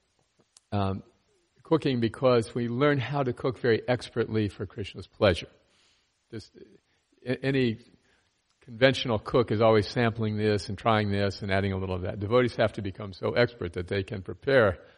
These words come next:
perfectly without taste, without testing, and then offer for Krishna's pleasure. That requires so much more conscious attention. See, so in the same way, uh, death, the, uh, reality of death requires conscious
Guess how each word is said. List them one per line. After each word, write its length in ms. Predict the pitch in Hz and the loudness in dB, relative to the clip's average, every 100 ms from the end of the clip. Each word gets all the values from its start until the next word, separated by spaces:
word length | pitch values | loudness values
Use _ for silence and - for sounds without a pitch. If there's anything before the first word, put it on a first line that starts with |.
| _ | _
perfectly 500 | - 139 123 117 95 | -2 0 0 0 0
without 360 | 95 104 104 82 | 0 2 0 0
taste, 280 | 90 - - _ _ _ _ _ - | -6 -6 -14 _ _ _ _ _ -10
without 280 | 95 98 | -6 -6
testing, 360 | 101 98 - 139 - | -6 -8 -8 -20 -18
and 180 | 104 98 | -16 -8
then 220 | 104 90 - _ _ _ _ - | -6 -6 -10 _ _ _ _ -4
offer 260 | 107 - 104 | -2 -2 -6
for 140 | 101 | -12
Krishna's 380 | - 98 - 101 | -12 -14 -14 -14
pleasure. 420 | - 98 92 120 - _ - | -4 -2 -2 -8 -18 _ -2
That 140 | 104 | 0
requires 420 | 107 127 113 104 | 2 6 6 6
so 100 | - | 2
much 260 | 110 104 - | 0 -2 -4
more 160 | 101 90 | -4 -4
conscious 600 | 117 104 - 95 - - | -2 -2 -2 -8 -10 -16
attention. 460 | 98 - 87 - - _ _ _ _ _ _ _ - | -14 -8 -6 -8 -14 _ _ _ _ _ _ _ -20
See, 100 | 107 | -16
so 200 | - 104 | -8 -6
in 200 | 107 104 | -4 -4
the 80 | 98 | -4
same 280 | - 120 | -2 2
way, 260 | 117 113 92 - _ _ _ _ _ _ _ _ _ 117 | 4 4 2 -4 _ _ _ _ _ _ _ _ _ -14
uh, 240 | 104 101 101 | -6 -4 -4
death, 720 | 123 101 135 120 - - _ _ - | -6 0 2 2 0 -18 _ _ -16
the, 100 | 95 - | -16 -16
uh, 100 | 76 92 | -18 -6
reality 460 | 113 117 123 117 | 2 6 6 4
of 100 | 101 | 0
death 300 | 120 123 - | 2 2 2
requires 540 | 110 - 123 120 104 - | -6 -2 4 4 4 -2
conscious 600 | - 120 117 - 104 | -10 -6 -6 -8 -12